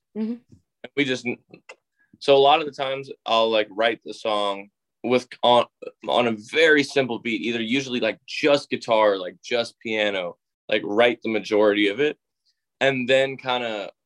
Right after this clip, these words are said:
Speaker 2: once a lot of the song is written, figure out where the production goes from there.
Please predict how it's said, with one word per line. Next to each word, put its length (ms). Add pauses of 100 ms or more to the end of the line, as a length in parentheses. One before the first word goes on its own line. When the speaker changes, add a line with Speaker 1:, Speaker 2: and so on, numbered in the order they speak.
Speaker 2:
once 360
a 40
lot 240
of 60
the 60
song 340
is 120
written, 320
figure 480
out 240
where 160
the 100
production 580
goes 240
from 220
there. 340